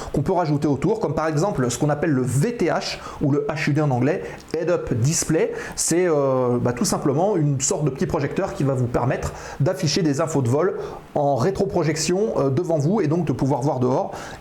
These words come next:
Et même, ils peut, euh, ils peuvent être équipés de J V N, donc les, les jumelles de vision nocturne, euh, si besoin. Bon.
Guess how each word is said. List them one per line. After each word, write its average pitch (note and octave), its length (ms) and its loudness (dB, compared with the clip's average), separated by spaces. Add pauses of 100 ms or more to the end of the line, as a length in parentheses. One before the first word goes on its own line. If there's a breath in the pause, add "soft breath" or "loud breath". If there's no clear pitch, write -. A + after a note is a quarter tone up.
Et D3 80 2
même, F#3 300 0 (280)
ils C#3 140 2
peut, F3+ 320 2
euh, C#3 300 2
ils C#3+ 80 0
peuvent F#3 160 0
être E3+ 140 -2
équipés D#3+ 420 -2 (340 loud breath)
de C#3 220 4
J E3+ 140 0
V E3 100 2
N, G3 140 2
donc D#3 180 0
les, C#3 520 2
les B2+ 140 2
jumelles F3 460 2
de D3+ 80 2
vision D3 420 2
nocturne, F3 540 0 (420 loud breath)
euh, C3 160 2
si G#3 220 0
besoin. E3+ 320 0 (100)
Bon. C#3+ 120 0